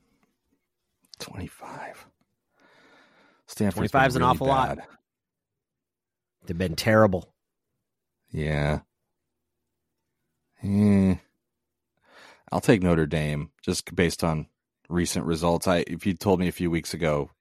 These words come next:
Speaker 1: that was gonna be the number, I probably would have liked Stanford covering, but it just feels like they've gone in, in the different direction since, uh, since beating the Cougs.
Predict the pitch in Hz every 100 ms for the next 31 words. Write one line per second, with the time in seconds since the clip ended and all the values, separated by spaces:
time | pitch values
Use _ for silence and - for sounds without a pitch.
0 | _ _ - 73 76 82 80 78 76 76
1 | 78 85 87 82 78 78 78 76 - 80
2 | 76 - 80 87 90 98 95 73 60 -
3 | - - - _ 82 78 67 78 - 67
4 | 58 62 - 57 - - 123 - 57 60
5 | 71 67 - _ - 82 - _ - 85
6 | 73 71 80 78 - 87 80 _ - -
7 | 85 80 - 80 80 - _ _ - 95
8 | 85 95 73 78 80 - 82 78 -